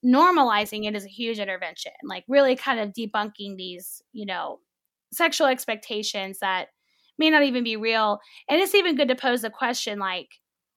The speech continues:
is your, it, whenever I hear a bunch of these myths, it's like,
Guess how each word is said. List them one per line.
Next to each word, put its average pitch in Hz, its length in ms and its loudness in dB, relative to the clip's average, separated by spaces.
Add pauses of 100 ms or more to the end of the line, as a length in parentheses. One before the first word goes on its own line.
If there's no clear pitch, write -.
(760)
is 277 280 2
your, 311 340 4
it, 269 220 2
whenever 311 320 4
I 311 120 4
hear 277 160 0
a - 20 0
bunch 262 200 0
of 240 60 -8
these 220 200 -8
myths, 208 340 -4
it's 208 100 -12
like, 233 180 -4